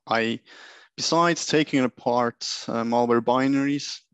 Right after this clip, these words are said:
I also like to track threat actors based on the domain infrastructure, which I think is quite interesting, looking at, um, who is information, like D N S information and their certificates and all this kind of stuff.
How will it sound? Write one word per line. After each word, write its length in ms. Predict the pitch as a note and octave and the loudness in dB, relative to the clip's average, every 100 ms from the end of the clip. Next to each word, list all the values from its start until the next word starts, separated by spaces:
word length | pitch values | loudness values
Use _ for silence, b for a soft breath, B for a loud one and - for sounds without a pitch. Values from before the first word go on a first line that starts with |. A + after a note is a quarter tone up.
| A#2 | -4
I 100 | A#2 | -2
also 280 | B2 - | -2 -4
like 220 | A#2+ A2+ - | -4 -4 -4
to 80 | |
track 340 | A2 - A2+ - | -10 -4 -6 -4
threat 220 | - A2+ | -4 -2
actors 500 | A2 G#2+ - G#2+ - - | -2 -4 -6 -6 -6 -2
based 380 | G#2 G#2+ - | -2 -2 -6
on 140 | G#2 G#2 | -8 -8
the 80 | G2 | -6
domain 320 | G2+ B2+ C#3+ | -2 2 2
infrastructure, 840 | C#3 C3+ C#3 - C3 - - B2+ B2+ | 2 0 -6 -4 -6 -6 -6 -6 -6
which 220 | A#2+ - | -8 -6
I 60 | A#2+ | -6
think 260 | - A2+ | -6 -10
is 120 | G#2+ | -10
quite 260 | - A2 - | -4 -2 -2
interesting, 680 | A#2 - B2 A#2 - A2+ A2+ B B B B - | -4 -6 -6 -6 -4 -4 -6 B B B B -8
looking 300 | A#2 - A2 | -6 -4 -2
at, 400 | G#2+ - - - | -2 -2 -8 -6
um, 280 | - G#2 G#2 - | -4 -2 -4 -6
who 180 | - B2+ | 0 2
is 140 | B2 | 4
information, 920 | B2+ A#2+ A#2+ A#2 A#2 A2 B2 A#2 A2+ | 0 0 0 0 -2 -2 -4 -4 -6
like 200 | G#2 - | -8 -8
D 100 | - | -4
N 80 | A#2+ | -2
S 180 | A2+ - | -2 -2
information 960 | A2 A#2 G#2+ G#2+ G#2 - G#2+ G#2+ G#2+ - | -6 -4 -4 -4 -4 -4 -4 -4 -4 -6
and 160 | F#2+ - | -10 -8
their 120 | A#2 | -8
certificates 840 | - G#2+ - B2 A#2 - A2+ A2 - | -6 -6 -2 -2 -2 -2 -2 -2 -10
and 120 | - | -8
all 100 | G#2+ | -6
this 140 | G#2+ | -6
kind 180 | - A2 | -8 -10
of 80 | A2+ | -10
stuff. 400 | - G#2 - | -8 -8 -8